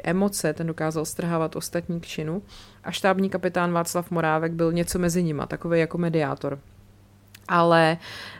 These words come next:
eh, emočně, eh, měl Morávek blízko právě k Mašínovi a povahou byl spíš jako, eh, nenápadnější takovej, jo. Takže oni teda, eh, se sice Tři králové nenazývali,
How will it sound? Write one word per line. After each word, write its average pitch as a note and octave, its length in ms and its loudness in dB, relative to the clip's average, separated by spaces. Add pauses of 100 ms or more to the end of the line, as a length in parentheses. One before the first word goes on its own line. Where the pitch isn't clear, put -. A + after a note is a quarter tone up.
eh, F3 320 4
emočně, A3 800 4
eh, F#3 300 2
měl F#3 200 2
Morávek F3 420 4
blízko E3+ 360 -2
právě D#3+ 300 0
k - 80 -12
Mašínovi F#3+ 520 0
a - 80 -6
povahou F3 720 2
byl D#3+ 260 0
spíš - 380 -4
jako, D#3 500 0 (460)
eh, D#3 380 0
nenápadnější D#3+ 800 0
takovej, C#3+ 420 -4
jo. D#3+ 180 0 (440)
Takže A3 580 2
oni G#3 260 2
teda, G#3 640 4
eh, F3 560 2
se G3+ 140 -2
sice G3 540 0
Tři - 160 -6
králové G3 380 2
nenazývali, F#3+ 640 2